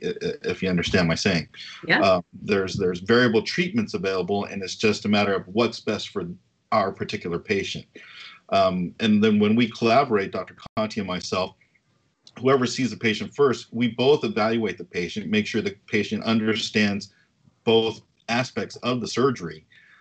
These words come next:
Speaker 1: um, and are comfortable with us and, and have answered all their questions and concerns, have done all the testing appropriately to make sure that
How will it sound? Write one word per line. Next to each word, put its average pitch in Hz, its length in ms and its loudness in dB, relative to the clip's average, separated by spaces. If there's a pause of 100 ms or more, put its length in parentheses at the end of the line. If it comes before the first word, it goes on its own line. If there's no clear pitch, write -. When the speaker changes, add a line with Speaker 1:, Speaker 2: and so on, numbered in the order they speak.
(220)
Speaker 1:
um, 80 420 -8 (120)
and 98 160 -2
are 92 100 2
comfortable 131 720 2
with 98 220 2
us 87 420 -4 (360)
and, 90 280 -10
and 90 300 -6
have 98 280 -4
answered 107 340 2
all 107 120 0
their 101 100 0
questions 101 580 -2
and 90 120 -4
concerns, 101 600 0 (880)
have 104 240 -2
done 120 200 4
all 113 140 2
the 101 100 0
testing 104 420 -4
appropriately 92 800 -4
to - 160 -6
make 92 200 -4
sure 101 240 4
that 92 200 -2